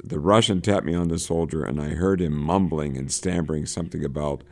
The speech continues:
brother seaman, couldn't conceal, knowledge of matters that would affect Mister Kurtz's reputation." And he said, "I waited, for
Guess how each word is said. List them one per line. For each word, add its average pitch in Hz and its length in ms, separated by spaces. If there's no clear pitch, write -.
brother 98 280
seaman, 85 580
couldn't 92 280
conceal, 82 640
knowledge 92 440
of 87 80
matters 85 380
that 69 100
would 73 160
affect 85 400
Mister 82 240
Kurtz's 82 380
reputation." 82 840
And 80 100
he 78 100
said, 78 280
"I 71 180
waited, 76 460
for 76 320